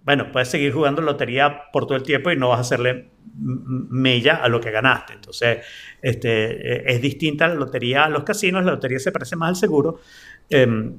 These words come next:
el casino es una cosa distinta, pero por, por esa parte de cómo está diseñada, ¿no? La, la manera cruel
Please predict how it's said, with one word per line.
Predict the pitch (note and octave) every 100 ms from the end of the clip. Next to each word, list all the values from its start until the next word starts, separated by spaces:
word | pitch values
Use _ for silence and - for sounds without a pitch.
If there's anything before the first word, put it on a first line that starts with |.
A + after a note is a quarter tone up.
| - _ -
el | B2 A#2+
casino | A2+ D3+ C#3
es | D#3
una | F3
cosa | D#3+ G3+
distinta, | D#3+ - G3 A#3 A#3 - -
pero | F#3 D#3 -
por, | F#3+ F#3 -
por | E3+
esa | - F#3+
parte | F3 F3 F#3
de | F3 D#3
cómo | - D#3 D#3+
está | C#3+ D3+
diseñada, | C#3 - A#2+ A#2 - C3
¿no? | D3+
La, | A#2 G#2+
la | A2 A2+
manera | G#2+ G#2+ C3 - -
cruel | D#3 C#3 A#2+ C#3+ -